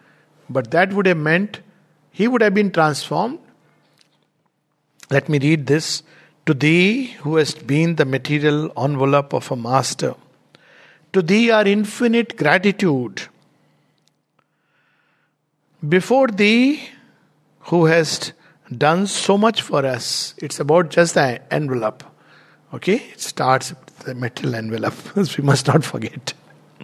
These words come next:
Sri Aurobindo is everywhere. Yes, at the Samadhi much more, because the very body draws. It can hold his concrete supramental presence.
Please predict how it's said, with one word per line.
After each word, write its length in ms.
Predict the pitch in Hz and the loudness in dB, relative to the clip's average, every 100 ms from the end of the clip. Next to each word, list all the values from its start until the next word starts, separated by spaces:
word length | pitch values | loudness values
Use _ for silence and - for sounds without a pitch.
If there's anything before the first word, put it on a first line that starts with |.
| - - - - - _ | -20 -18 -18 -18 -20 _
Sri 220 | - - 131 | -10 -4 -2
Aurobindo 180 | 131 | 2
is 160 | 139 117 | 4 4
everywhere. 680 | 107 117 131 107 104 - - - _ _ _ _ _ _ _ - | 2 2 0 0 -6 -8 -12 -20 _ _ _ _ _ _ _ -6
Yes, 360 | 127 156 - - | 0 2 2 0
at 160 | 123 117 | -2 -2
the 80 | 135 | -4
Samadhi 480 | - 113 120 135 | -4 -2 -2 0
much 260 | 156 123 - | -2 -2 -4
more, 140 | 160 | -4
because 680 | 196 135 120 135 131 - - - | -2 -4 -2 -2 0 -6 -10 -8
the 100 | 123 | -4
very 220 | 127 156 | 0 -2
body 560 | 117 117 127 175 214 208 - _ 123 | -2 -4 0 0 -2 -4 -20 _ -14
draws. 380 | 107 127 139 120 | -2 2 2 2
It 140 | 123 | -2
can 160 | 160 131 | -2 -2
hold 420 | - 139 185 196 | -2 2 4 6
his 360 | 175 143 - - - - _ | 4 2 -6 -12 -20 -20 _
concrete 640 | - 131 127 170 - - - | -2 -2 0 -2 -2 -6 -18
supramental 680 | - - 156 147 131 131 117 | -8 -6 -2 -2 -2 -4 -8
presence. 560 | - 107 - - - | -10 -12 -16 -20 -20